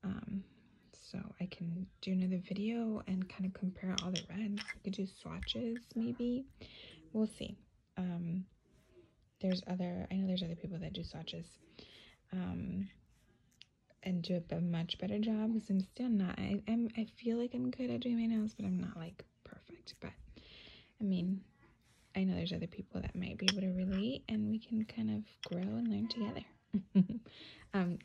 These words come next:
C D J, that's the polish I'm wearing now, and it's this bottle. This is what it looks like in the bottle. It's one of my first ones, so it's kind of used. But, um,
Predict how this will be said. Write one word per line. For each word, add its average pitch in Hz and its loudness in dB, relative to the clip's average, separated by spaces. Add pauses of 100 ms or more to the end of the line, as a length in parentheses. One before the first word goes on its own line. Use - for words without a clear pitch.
(160)
C 262 0
D 254 2
J, 214 4
that's 208 -2 (200)
the 233 -2
polish 202 0
I'm 196 2
wearing 190 6
now, 185 2 (800)
and 202 4
it's 196 0 (300)
this 202 -2 (100)
bottle. 233 -4 (420)
This - -4
is 220 0
what 220 4
it 202 2
looks 185 -2
like 185 -4
in 175 2
the 170 0
bottle. 175 -4
It's 185 -4
one 190 2
of 214 4
my 208 2 (160)
first 175 -2
ones, - -4
so - -8
it's - -10
kind - -8
of 185 -6
used. - -8 (760)
But, - -2
um, 165 0